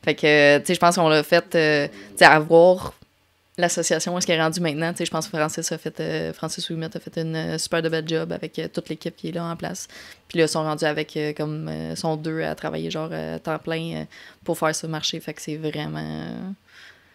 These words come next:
c'est vraiment cool, tu sais, de voir que le monde s'implique vraiment pour, euh, développer quelque chose, là.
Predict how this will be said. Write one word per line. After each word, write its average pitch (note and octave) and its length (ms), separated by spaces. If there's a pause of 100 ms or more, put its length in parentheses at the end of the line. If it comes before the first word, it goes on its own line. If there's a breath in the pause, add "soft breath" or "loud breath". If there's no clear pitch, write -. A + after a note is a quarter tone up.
(440 soft breath)
c'est D#3 180
vraiment D3+ 380
cool, D3+ 200
tu D#3 60
sais, D#3 120
de D3 80
voir D3 220
que D3+ 80
le C#3+ 80
monde D3 220
s'implique D3 380
vraiment C#3+ 440
pour, D3+ 320
euh, E2 320
développer D#3 400
quelque - 220
chose, E3+ 320
là. E3+ 60